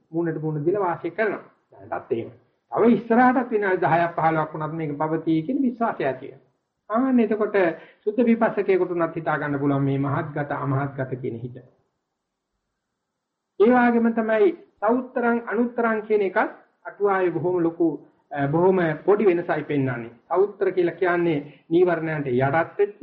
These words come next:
අනුත්තර කියලා කියන්නේ නීවරණයන්ගෙන් යටත් නොවුන. ඊට වැඩිය පුංචි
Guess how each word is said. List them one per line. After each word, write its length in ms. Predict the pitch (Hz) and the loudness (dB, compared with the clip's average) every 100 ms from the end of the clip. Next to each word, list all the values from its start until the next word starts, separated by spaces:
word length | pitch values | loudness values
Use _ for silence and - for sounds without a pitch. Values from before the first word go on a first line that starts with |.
| - | -8
අනුත්තර 420 | 151 208 208 185 | -4 -4 -2 -2
කියලා 240 | 156 156 156 | 0 -2 -4
කියන්නේ 220 | 165 156 | -4 -4
නීවරණයන්ගෙන් 680 | 151 151 147 147 143 190 233 - _ | -2 -2 -4 -2 0 0 0 -6 _
යටත් 340 | 139 139 147 - | -4 -2 -4 -4
නොවුන. 320 | 123 123 98 - - _ _ _ _ _ - | 0 0 -2 -10 -20 _ _ _ _ _ -2
ඊට 120 | 196 | 2
වැඩිය 280 | 214 202 214 | 2 4 2
පුංචි 480 | 208 190 226 220 | 2 2 2 2